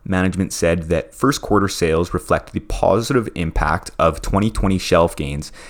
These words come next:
and consumers stocking up on essential items as the majority of North American food, drug, and mass retailers have remained open during lockdowns. So,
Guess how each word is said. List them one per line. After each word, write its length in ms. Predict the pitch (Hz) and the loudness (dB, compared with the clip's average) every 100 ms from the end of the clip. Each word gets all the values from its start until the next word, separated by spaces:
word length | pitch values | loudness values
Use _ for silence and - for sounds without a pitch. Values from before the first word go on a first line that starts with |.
| - | -6
and 160 | 104 104 | -2 2
consumers 520 | 117 - 120 110 139 | 2 2 2 2 0
stocking 480 | - - 90 90 90 | -2 4 4 4 0
up 160 | 80 - | -2 -2
on 120 | 87 | -2
essential 560 | 85 - - 85 - 95 | -2 -2 -2 -2 0 0
items 400 | 78 76 78 85 - | 0 0 -2 -4 0
as 140 | 90 | 0
the 80 | 98 | 2
majority 500 | 95 85 82 90 95 | 2 4 4 4 2
of 120 | 87 | -2
North 320 | 85 78 90 113 | -2 2 2 2
American 480 | 92 82 80 - | 0 2 0 -2
food, 400 | 85 - 87 90 - - - | -8 0 2 2 -2 -18 -4
drug, 340 | 80 78 78 - - | 2 2 0 -10 -14
and 160 | - 82 | -6 -2
mass 300 | 78 78 - | 2 0 0
retailers 460 | 80 76 80 76 76 | -4 -2 -2 -2 -4
have 100 | 76 | -2
remained 300 | 82 76 - | -2 -2 -2
open 300 | 90 82 78 | -2 -2 -2
during 240 | 78 78 76 | -2 -2 0
lockdowns. 580 | 92 95 - 73 69 - _ - - - - - - | 2 2 2 -2 -4 -12 _ -20 -20 -20 -20 -20 -16
So, 500 | - - 117 87 - | -6 4 6 6 0